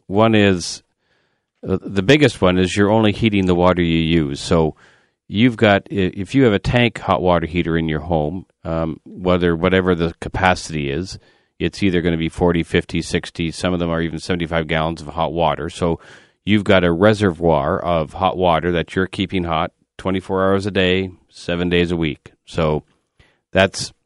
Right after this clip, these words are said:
that's great. That's what we've been living with, uh, in, in North America for a very long time. But the rest of the world kinda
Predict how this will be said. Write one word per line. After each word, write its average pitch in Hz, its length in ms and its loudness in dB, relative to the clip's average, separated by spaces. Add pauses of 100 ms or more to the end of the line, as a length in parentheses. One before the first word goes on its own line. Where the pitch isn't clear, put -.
that's 85 200 -6
great. 117 380 6
That's 95 300 -2
what 95 160 0
we've 92 180 0
been 85 220 0
living 113 240 2
with, 85 280 -2 (220)
uh, 80 260 -2
in, 82 400 -4
in 85 140 -4
North 85 240 -2
America 85 340 -2
for 78 180 -10 (120)
a 82 120 -6
very 87 280 2
long 82 260 0
time. 82 380 0
But 80 220 -4 (800)
the 92 100 0
rest 135 240 4
of - 40 -14
the 104 60 2
world 85 400 0 (880)
kinda 101 300 0